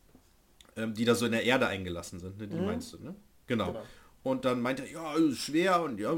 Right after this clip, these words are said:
Speaker 1: schon der jüngste Bergmann war irgendwie sieben oder acht oder so und viele waren dreizehn und so.
Speaker 2: Ja,
Speaker 1: „Ja,
Speaker 2: okay,
Speaker 1: dann
Speaker 2: die
Speaker 1: müssen
Speaker 2: mussten
Speaker 1: wir
Speaker 2: aber
Speaker 1: halt“
Speaker 2: meistens nur dann Türen aufhalten und sowas, ne?
Speaker 1: Ja, ja.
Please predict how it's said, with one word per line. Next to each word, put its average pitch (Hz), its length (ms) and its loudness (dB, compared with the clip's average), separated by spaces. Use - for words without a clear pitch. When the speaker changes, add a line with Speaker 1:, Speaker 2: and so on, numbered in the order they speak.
Speaker 1:
schon 120 320 -4
der 98 240 -4
jüngste 143 400 -4
Bergmann 127 460 -4
war 113 100 -2
irgendwie 107 220 -2
sieben 185 580 -6
oder 110 300 -2
acht - 240 -10
oder 143 180 -2
so 151 300 -2
und 123 240 -8
viele 143 240 -2
waren 107 160 0
dreizehn 156 680 -4
und 143 120 -10
so. 147 220 -4
Speaker 2:
Ja, 156 60 -2
Speaker 1:
„Ja, 147 100 6
Speaker 2:
okay, 208 120 2
Speaker 1:
dann - 20 0
Speaker 2:
die 175 60 4
Speaker 1:
müssen 180 100 2
Speaker 2:
mussten 208 220 4
Speaker 1:
wir 208 40 2
Speaker 2:
aber 165 120 4
Speaker 1:
halt“ 165 80 4
Speaker 2:
meistens 165 260 -2
nur 160 100 -8
dann 139 180 -2
Türen 165 360 -4
aufhalten 131 580 -4
und 120 140 -12
sowas, 120 320 -8
ne? 107 60 -2
Speaker 1:
Ja, 107 160 4
ja. 95 380 0